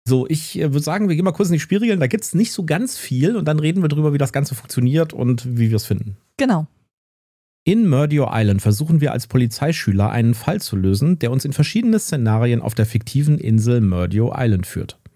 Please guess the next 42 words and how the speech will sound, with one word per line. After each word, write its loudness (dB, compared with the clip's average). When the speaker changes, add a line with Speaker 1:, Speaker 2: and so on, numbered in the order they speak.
Speaker 1:
Die 2
Story 0
wird 0
dabei 2
durch 0
Hörspielsequenzen 0
präsentiert, -4
die 0
uns 0
zu -6
Rätseln -2
oder 0
Orten -2
führen. -10
Die 0
Orte 0
werden 2
auf -2
einem 0
großen 0
Quadratraster -2
auf -4
dem -2
Spielbrett -2
ausgelegt -2
und 0
die 2
Spieler 0
müssen 0
dazu -2
die 0
entsprechend -2
korrekte -2
Bildkarte 0
und -2
die 2
korrekten -2
Koordinaten 0
auf -6
dem 0
Brett -2
finden. -6